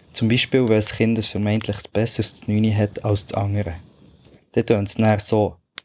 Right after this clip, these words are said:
„Ich will auch von dieser Schoki.“ Ihr Pfadi teilt man. Eigentlich wissen wir alle genau, dass es in diesem Punkt nicht nur um das Znüni teilen geht. Ich habe mir darum ein bisschen Zeit genommen und überlegt, was man in dieser Zeit so alles teilen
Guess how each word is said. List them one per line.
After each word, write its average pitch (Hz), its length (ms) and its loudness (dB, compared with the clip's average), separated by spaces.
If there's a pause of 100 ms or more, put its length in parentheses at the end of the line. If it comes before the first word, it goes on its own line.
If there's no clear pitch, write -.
(260)
„Ich 156 100 0
will 127 220 0
auch 131 120 0
von 156 140 0
dieser 147 220 2
Schoki.“ - 560 -2 (640)
Ihr 117 100 0
Pfadi 131 300 0 (100)
teilt 123 400 -2
man. 98 140 0 (1120)
Eigentlich 127 340 0
wissen 110 300 2
wir 113 80 4
alle 120 220 2
genau, 113 400 4
dass 101 280 -2
es - 100 2
in 104 100 -2
diesem 104 240 2
Punkt 110 440 -2
nicht 113 240 0
nur 113 220 0
um 104 100 0
das - 140 -4
Znüni 107 340 0
teilen 104 380 2
geht. 87 460 -4 (480)
Ich 123 100 2
habe 120 100 2
mir 107 60 -2
darum 123 220 2
ein 127 120 -4
bisschen 131 160 0
Zeit 135 240 0
genommen 120 280 4
und 101 40 2
überlegt, 104 560 2 (160)
was - 220 0
man 113 100 4
in 101 60 0
dieser 104 240 2
Zeit 113 240 -2
so - 100 2
alles 107 260 0
teilen 101 260 -2